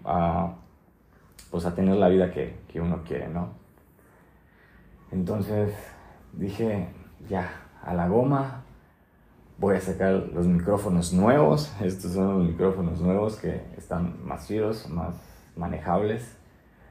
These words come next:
eh, más bonitos. Me siento bien al, al grabar, no sé cómo se va a escuchar, ya veremos, pero da igual. Abrazamos la imperfección y desde ahí seguimos avanzando. Se puede ir mejorando,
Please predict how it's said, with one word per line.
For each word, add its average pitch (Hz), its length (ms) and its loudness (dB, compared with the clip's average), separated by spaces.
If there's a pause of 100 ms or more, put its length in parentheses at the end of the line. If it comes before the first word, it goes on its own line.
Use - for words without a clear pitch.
(140)
eh, 87 360 -2
más 87 200 4
bonitos. 95 680 0 (480)
Me 85 120 -6
siento 92 320 2
bien 92 300 4
al, 85 240 -6
al 87 180 -4
grabar, 90 560 -2 (100)
no 85 120 -6
sé 87 120 -6
cómo 87 180 2
se 82 80 -2
va 78 60 -2
a 78 40 -2
escuchar, 80 400 -2
ya 80 100 2
veremos, 110 600 0 (100)
pero 80 180 0
da 80 100 2
igual. 104 400 4 (580)
Abrazamos 113 1040 0
la 80 140 -4
imperfección 85 1040 -2 (720)
y 107 80 -2
desde 113 280 6
ahí 123 100 6
seguimos 127 320 2
avanzando. 92 720 2
Se - 260 0
puede 123 520 6
ir 120 60 6
mejorando, 104 840 2